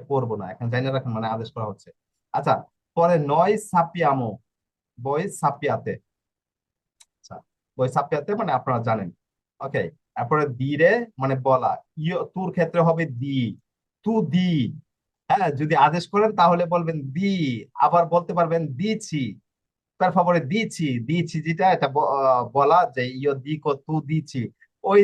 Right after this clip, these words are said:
দিছিটা যেটা, এটা হচ্ছে প্রেজেন্ট টেন্স থেকে বলি আমরা, য-, বলি না যে per favore দিছি, come faccio?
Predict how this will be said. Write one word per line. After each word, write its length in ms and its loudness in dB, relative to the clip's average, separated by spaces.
দিছিটা 340 -2
যেটা, 240 -2
এটা 160 2
হচ্ছে 160 -2
প্রেজেন্ট 380 -2
টেন্স 160 -4
থেকে 160 -8
বলি 180 0
আমরা, 140 -2
য-, 200 -10
বলি 200 0
না 60 2
যে 80 2
per 160 2
favore 320 0
দিছি, 260 -8
come 260 -4
faccio? 340 -4